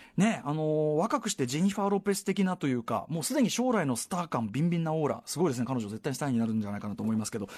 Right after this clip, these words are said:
彼女を誘拐するシーン、車内からのワンカットで、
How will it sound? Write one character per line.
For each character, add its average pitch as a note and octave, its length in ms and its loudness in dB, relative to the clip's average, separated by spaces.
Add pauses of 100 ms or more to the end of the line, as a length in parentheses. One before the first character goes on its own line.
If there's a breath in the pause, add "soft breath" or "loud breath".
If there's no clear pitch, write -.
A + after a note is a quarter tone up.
(140 loud breath)
彼 G#3+ 180 2
女 C3 120 -2
を - 20 2
誘 C3+ 120 2
拐 C#3 160 2
す - 60 -4
る C3+ 80 2
シ C3 120 2
ー - 60 4
ン、 - 20 -8 (500 loud breath)
車 - 240 2
内 C4+ 220 4
か F3 100 -2
ら D3+ 80 2
の A#2 160 2
ワ D#3+ 120 4
ン F#3+ 100 4
カ G3+ 100 0
ッ G3 40 2
ト C3 180 -4
で、 B2 180 0